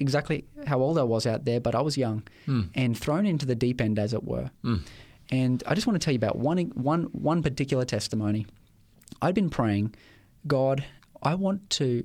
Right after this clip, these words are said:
Speaker 1: I want to hear your voice or, or be able to hear your voice whenever you speak. And if you call me to go, I will go.
Speaker 2: Mm.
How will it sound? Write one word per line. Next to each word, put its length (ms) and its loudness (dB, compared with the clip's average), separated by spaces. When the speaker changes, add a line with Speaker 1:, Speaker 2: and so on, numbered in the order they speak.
Speaker 1:
I 80 2
want 260 0
to 60 0
hear 240 0
your 160 2
voice 500 0
or, 160 2
or 80 2
be 140 2
able 200 2
to 80 -2
hear 200 0
your 160 2
voice 280 0
whenever 380 0
you 180 2
speak. 420 -4
And 120 2
if 140 0
you 100 2
call 300 2
me 140 2
to 120 0
go, 320 2
I 100 0
will 120 0
go. 120 -2
Speaker 2:
Mm. 280 0